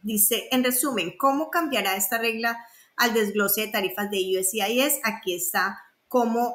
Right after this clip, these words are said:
va a afectar o cómo se hizo esa, esa, ese ajuste, teniendo en cuenta, eh, los índices de precio del consumidor desde dos mil dieciséis hasta la fecha. Em,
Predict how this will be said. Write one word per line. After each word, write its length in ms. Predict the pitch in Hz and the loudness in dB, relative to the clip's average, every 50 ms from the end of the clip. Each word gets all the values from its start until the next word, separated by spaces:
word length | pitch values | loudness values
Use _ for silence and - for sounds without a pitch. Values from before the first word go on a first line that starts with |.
| 220 190 | 0 4
va 180 | 202 190 190 190 | 6 6 6 6
a 20 | |
afectar 560 | 202 202 - 208 - - - 208 208 226 240 | 4 2 -4 -8 -8 -2 2 2 4 4 2
o 120 | 233 208 214 | 0 -4 -4
cómo 200 | - 170 180 190 | -6 -8 -4 -2
se 160 | - - 214 | -2 0 0
hizo 480 | 185 180 180 - - - 202 196 - - | -2 -2 -2 -4 -2 -2 -2 -4 -4 -2
esa, 380 | 202 208 202 - - 202 190 190 - - | -2 0 0 0 0 0 -2 -2 -2 -4
esa, 500 | 208 202 - - 202 190 190 185 185 180 175 170 151 - _ _ _ _ _ - | -4 -4 -2 -2 0 0 0 0 0 -2 -4 -6 -8 -10 _ _ _ _ _ -4
ese 180 | 226 214 214 240 | -2 0 0 0
ajuste, 720 | 220 - - 277 277 262 262 - - 294 302 294 294 - - _ _ | 0 0 0 0 0 2 0 0 0 0 0 -2 -8 -12 -18 _ _
teniendo 400 | - 226 214 208 202 196 190 202 | -2 0 0 2 0 0 0 0
en 100 | 208 208 208 | -2 -2 0
cuenta, 680 | - 240 240 240 233 233 - 269 294 294 294 - - | 0 0 0 0 -2 0 2 2 2 2 0 -4 -4
eh, 460 | - 214 208 202 196 196 190 190 185 185 | -2 0 2 2 2 0 0 0 0 0
los 240 | 196 196 190 - 208 | -2 -2 -2 -2 -2
índices 340 | 190 175 180 - - 208 | -2 -4 -2 -4 -4 -2
de 100 | 202 202 | -4 -4
precio 420 | 196 - - 185 185 - - 208 202 | -6 -4 -4 -4 -4 -2 -4 -6 -6
del 260 | 208 202 220 208 - | -4 -4 -4 -4 -2
consumidor 720 | - 233 226 - 262 240 247 247 240 233 233 233 233 - - _ _ _ _ _ | -4 -6 -4 -4 -4 -2 0 0 2 2 0 -2 -4 -10 -18 _ _ _ _ _
desde 360 | 190 233 233 226 208 226 220 | 0 2 2 2 2 0 0
dos 100 | 202 196 | 0 0
mil 160 | 196 190 175 | -2 -2 -2
dieciséis 480 | 170 185 - 208 202 - 196 180 185 - | -2 -4 -4 -4 -4 -2 -2 -2 -2 -4
hasta 240 | 196 - - 208 | -4 -4 -4 -2
la 160 | 202 220 220 - | -2 -2 -4 -2
fecha. 420 | 254 226 196 202 - 247 285 330 294 - _ _ _ _ _ _ _ _ _ _ _ _ _ _ _ _ _ _ _ _ _ _ - - - _ | -4 -4 -2 -2 0 0 0 0 -4 -8 _ _ _ _ _ _ _ _ _ _ _ _ _ _ _ _ _ _ _ _ _ _ -20 -20 -20 _
Em, 1000 | - 214 214 214 208 202 202 196 196 196 202 202 196 196 190 190 190 190 170 - | 0 2 4 4 4 4 2 2 2 0 0 0 0 0 0 0 -2 -2 -4 -8